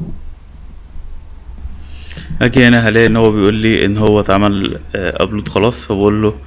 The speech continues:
ورهوني في البراوزر، فبيبدأ يفتح لي المتصفح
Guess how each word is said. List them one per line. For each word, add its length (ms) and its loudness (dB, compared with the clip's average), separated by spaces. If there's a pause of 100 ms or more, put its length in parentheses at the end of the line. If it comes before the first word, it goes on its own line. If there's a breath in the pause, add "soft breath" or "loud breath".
(260 loud breath)
ورهوني 420 4
في 260 2
البراوزر، 440 2
فبيبدأ 340 0
يفتح 300 -2
لي 180 0 (540 loud breath)
المتصفح 600 0